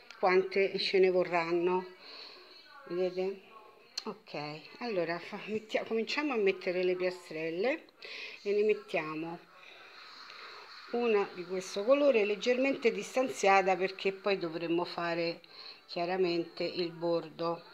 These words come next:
Poi ne mettiamo una azzurra, anzi no,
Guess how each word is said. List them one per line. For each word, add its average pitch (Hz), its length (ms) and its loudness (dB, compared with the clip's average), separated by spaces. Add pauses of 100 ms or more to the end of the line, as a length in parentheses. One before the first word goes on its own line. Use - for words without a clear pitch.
(720)
Poi 185 180 -2
ne 175 100 0
mettiamo 160 760 -2 (1500)
una 175 340 0
azzurra, 254 840 0 (500)
anzi 175 400 -4
no, 156 200 -4